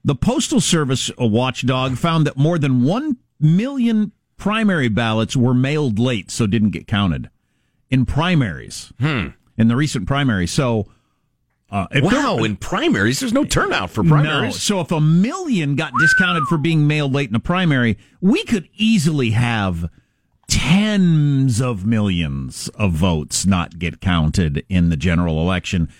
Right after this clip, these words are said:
Speaker 1: which is gonna have, no matter who wins the other side, absolutely making the argument that it was, uh, it was stolen.
Speaker 2: Right. And, and it's not a good argument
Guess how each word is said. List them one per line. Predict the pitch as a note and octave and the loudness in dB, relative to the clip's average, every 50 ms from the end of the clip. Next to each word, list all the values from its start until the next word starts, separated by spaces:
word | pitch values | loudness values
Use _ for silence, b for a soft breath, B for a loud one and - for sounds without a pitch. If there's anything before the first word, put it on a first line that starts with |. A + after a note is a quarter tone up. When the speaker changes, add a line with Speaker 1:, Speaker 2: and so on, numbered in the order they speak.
| b b | b b
Speaker 1:
which | b E3+ E3+ - | b -2 0 2
is | F#3+ D#3+ B2+ | 0 0 0
gonna | E3 F3+ E3+ D3+ C3+ | 0 -2 0 0 0
have, | D3 D3+ D3+ D3 C#3 C#3 A2+ G#2+ | 0 0 0 0 -2 -2 -2 0
no | B2 C#3 C#3+ | 0 2 2
matter | D#3+ F#3 F#3+ F3+ D3+ C3 | 2 0 0 0 0 2
who | - G3 A3+ | 2 2 2
wins | A3+ F#3+ E3 C#3+ B2+ A#2+ A#2+ G#2 | 4 2 2 2 2 2 2 2
the | G#2 A#2+ A#2 | 0 -2 -2
other | A#2+ A2+ A2 | 0 -2 -2
side, | - - G#2+ G2 F#2 F#2 F2+ D#2+ D#2+ b b b b b b b b _ - | -2 -2 -2 0 0 0 0 -2 -4 b b b b b b b b _ -6
absolutely | - G#3+ G#3+ F#3 D3 - F3+ E3 D3 C3+ - A2 G#2+ | -4 -2 0 0 0 2 2 0 0 0 0 2 2
making | G#2 G#2 G2 - A2 G#2 F#2+ | 2 2 2 2 2 2 2
the | F#2 F2+ | 2 2
argument | F2+ F2+ E2 F2 E2+ F2 E2 - | 2 0 0 0 0 0 0 0
that | - E2+ C2 | -2 -4 -4
it | A1+ D#2 | -2 -2
was, | D#2+ D2 C2 B1+ E2 | -2 -2 -2 -2 0
uh, | D#2 C#2+ C2 C2 B1+ - | 0 0 0 -2 -2 0
it | |
was | D#2+ D2+ C#2 | 0 -2 -2
stolen. | - - - B1+ A1+ G1+ G#1 A#1 - _ _ _ _ _ _ _ _ _ _ _ _ _ | -2 -4 -4 -4 -4 -4 -8 -12 -14 _ _ _ _ _ _ _ _ _ _ _ _ _
Speaker 2:
Right. | - A2 A2 A2 G#2+ A2+ A2+ A2+ A2+ A#2 A2+ A2 G#2 G2+ F#2 E2+ E2 E2 D#2 - - - - | -4 0 2 2 2 2 2 2 2 0 0 0 0 -2 -2 -2 -4 -4 -6 -8 -12 -12 -8
And, | - A2 G#2+ G2+ G#2 | -4 -2 0 0 0
and | - A2+ A2+ G#2+ G#2 G2 F2+ - F2+ - - B B B B B B B C3 B B B F#4 _ _ _ _ | 0 0 0 0 0 -2 -4 -6 -8 -8 -8 B B B B B B B -20 B B B -20 _ _ _ _
it's | - C#3 B2+ - - | -10 -4 -2 0 2
not | D#3+ F#3+ C4 C#4+ - - | 2 2 2 -2 -4 -4
a | C#3+ B2+ A#2 | -2 -2 -2
good | G#2 G2 G2 F#2 F#2 F2+ A2+ D3+ G3+ A3+ A#3 | 0 -2 -2 -2 -2 0 0 2 2 2 0
argument | A#3+ A#3 A#3 A3+ G#3 G#3 A#3+ A#3+ A#3 A3 G#3 | 0 0 -2 -2 -2 -2 0 0 0 0 -2